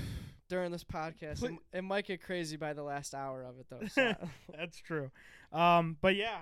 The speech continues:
Speaker 2: I mean, make sure to follow us. We appreciate all the support. Uh, we hope you guys enjoyed, and we will see you guys in the next one.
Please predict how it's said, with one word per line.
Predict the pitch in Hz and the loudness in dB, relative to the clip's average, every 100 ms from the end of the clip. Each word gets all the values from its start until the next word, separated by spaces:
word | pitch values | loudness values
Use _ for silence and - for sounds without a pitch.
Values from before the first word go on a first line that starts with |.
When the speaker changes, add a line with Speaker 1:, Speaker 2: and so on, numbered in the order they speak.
| - | -4
Speaker 2:
I | 180 | 2
mean, | 190 185 165 - _ - - - | 4 2 0 -10 _ -20 -20 -6
make | 175 196 | 0 0
sure | - 214 | 4 2
to | |
follow | 196 202 196 202 | 4 6 6 6
us. | 202 - | 4 2
We | 180 | 0
appreciate | 170 196 190 196 | 2 0 2 0
all | 185 180 | 0 0
the | |
support. | 165 165 - 170 185 185 - | -4 -8 -2 0 0 -2 -8
Uh, | 151 156 156 139 | -8 -4 -4 -4
we | 147 | -2
hope | 160 170 | 0 0
you | 175 | 0
guys | 165 165 | 0 0
enjoyed, | 151 139 160 175 180 - _ _ _ _ | -4 -2 2 2 0 -8 _ _ _ _
and | 143 151 151 | -6 -4 -2
we | 147 165 | 0 0
will | 170 | 0
see | - 170 | -4 -6
you | 165 | -2
guys | 160 160 | 0 0
in | 160 | -2
the | |
next | 156 160 - | -4 -4 -6
one. | 117 | -14